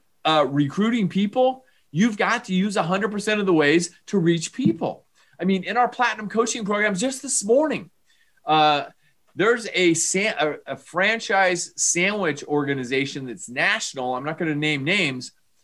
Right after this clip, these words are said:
Right now, right now, as I speak, they have a ten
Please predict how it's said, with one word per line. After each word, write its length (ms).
Right 340
now, 380
right 420
now, 600
as 180
I 200
speak, 640
they 180
have 320
a 220
ten 560